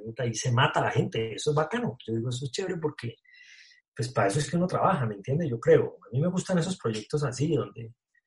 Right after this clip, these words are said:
donde haya mierdero, a mí me parece bacano estar uno ahí metido a ver qué dijo quién, tin, tin, tin. <laughs>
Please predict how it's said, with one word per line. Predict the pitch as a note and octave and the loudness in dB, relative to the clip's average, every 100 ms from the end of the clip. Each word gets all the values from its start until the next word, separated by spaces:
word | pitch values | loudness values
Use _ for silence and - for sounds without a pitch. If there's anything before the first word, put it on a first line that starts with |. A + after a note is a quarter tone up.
| _ _ _ _ _ _ _ - | _ _ _ _ _ _ _ -4
donde | A2+ A2 | 0 2
haya | B2 | 2
mierdero, | D#3 B2 - C3+ D3 | 4 2 2 4 4
a | |
mí | C#3 | 4
me | D3 | 2
parece | - - | 0 -4
bacano | C3 - A#2 B2 | -4 -2 -2 -2
estar | - C#3 | 0 -2
uno | C3+ | 0
ahí | C3 | 0
metido | C3 B2+ C3+ B2+ | 0 0 0 2
a | |
ver | C3 B2+ - - | 2 -2 -8 2
qué | C#3 | 4
dijo | C3 B2 B2 - | 6 4 2 2
quién, | C#3 B2+ B2 | 0 2 0
tin, | B2+ F3 C#3 | 0 0 0
tin, | C3 F3+ C#3 | 0 0 2
tin. | B2+ F#3+ C3+ | 2 4 4
<laughs> | - - A4 | 2 2 2